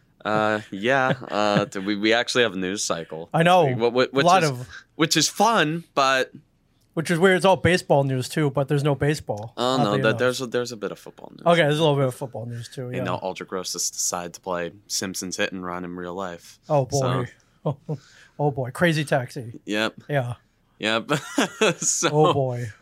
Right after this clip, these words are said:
Speaker 2: Well,
Speaker 1: so, uh,
Speaker 2: I,
Speaker 1: I,
Speaker 2: uh,
Speaker 1: I'm, I
Speaker 2: I,
Speaker 1: guess
Speaker 2: if
Speaker 1: I, I
Speaker 2: first
Speaker 1: just need to
Speaker 2: if you check the Cameron Woolley Show Twitter account,
Speaker 1: Oh, yes.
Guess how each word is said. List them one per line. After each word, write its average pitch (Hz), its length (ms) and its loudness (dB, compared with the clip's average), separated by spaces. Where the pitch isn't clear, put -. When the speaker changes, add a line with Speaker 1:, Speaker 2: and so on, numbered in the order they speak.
Speaker 2:
Well, 196 280 6
Speaker 1:
so, 120 320 0
uh, 113 520 0
Speaker 2:
I, 160 140 2
Speaker 1:
I, 170 60 2
Speaker 2:
uh, 160 300 6
Speaker 1:
I'm, 113 220 -2
I 117 140 0
Speaker 2:
I, 113 60 -2
Speaker 1:
guess 104 360 0
Speaker 2:
if 190 160 6
Speaker 1:
I, 110 200 0
I 117 180 0
Speaker 2:
first 110 220 4
Speaker 1:
just - 80 -12
need 98 240 -10
to - 180 -16
Speaker 2:
if 220 300 6
you 202 480 4
check 190 440 4
the 165 420 2
Cameron 175 400 2
Woolley 156 240 2
Show 160 160 -2
Twitter 160 640 2
account, 151 480 0
Speaker 1:
Oh, 98 200 -2
yes. 80 560 -10